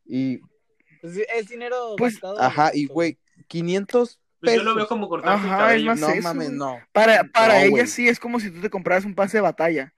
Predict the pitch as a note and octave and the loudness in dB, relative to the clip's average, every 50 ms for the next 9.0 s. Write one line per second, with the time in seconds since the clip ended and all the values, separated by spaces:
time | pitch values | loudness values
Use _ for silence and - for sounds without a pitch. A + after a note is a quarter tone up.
0 | _ _ _ _ C3+ C3 B2+ C3 C#3+ D3+ D3+ _ D#3 D3+ D3+ - C#3+ C3+ B2+ B2 | _ _ _ _ -10 -8 -8 -8 -8 -10 -12 _ -12 -12 -12 -12 -14 -14 -8 -6
1 | C#3 D#3+ G3 G3 F#3 E3+ F3 F#3+ G#3 G3+ F#3+ E3 - - D3+ D3+ - G3 F#3+ - | -2 0 2 2 2 0 -2 -2 -2 -2 -2 -6 -8 -10 -10 -10 -10 -12 -6 -4
2 | F#3+ F3 E3 E3+ E3+ D3 D3 D3+ F3+ F3+ - - G#3+ G3+ G3 G3 F#3+ F3+ G#3 F#3+ | -2 0 0 -2 -2 -4 -6 -10 -14 -16 -14 -14 -14 -14 -10 -10 -10 -8 -10 -8
3 | - E3+ D3+ D3+ D3 C3 C#3 D3+ B2+ - D3+ - _ G3 G3 F3+ D#3+ D#3+ D#3 - | -8 -6 -4 -4 -4 -4 -6 -10 -10 -10 -12 -12 _ -12 -10 -10 -10 -10 -8 -10
4 | D#3+ D#3+ - F3+ D#3+ - - G#3 G3+ F#3 F#3+ F3+ E3 C#3+ C#3 D3 F#3 F#3+ F#3+ D#3 | -10 -8 -8 -8 -8 -6 -4 -4 -2 -2 -2 -2 -4 -4 -4 -4 -4 -4 -4 -8
5 | E3 - _ E3+ E3 D#3 - B2 A#2+ A#2+ B2+ C3 - _ C3 _ _ _ _ _ | -12 -8 _ -6 -4 -4 -4 -6 -6 -6 -6 -10 -12 _ -20 _ _ _ _ _
6 | _ - - - C#3 C#3 C#3+ C#3 C#3 C#3+ C#3 B2+ B2 C#3+ F3 _ _ _ _ _ | _ -20 -10 -8 -4 -2 0 0 0 -2 -4 -6 -10 -12 -18 _ _ _ _ _
7 | _ _ _ _ _ _ _ _ _ _ - D3+ E3 F3+ - G3 A3 A3 B3 E4 | _ _ _ _ _ _ _ _ _ _ -6 -6 -6 -4 -2 -4 -4 -4 -4 -8
8 | G4+ G#4 G4+ E4+ C4 _ _ _ _ _ - D3 D3 D3+ D3+ C#3+ D3 F3 F#3+ | -8 -10 -14 -18 -20 _ _ _ _ _ -4 -2 -2 -2 -2 -4 -6 -8 -8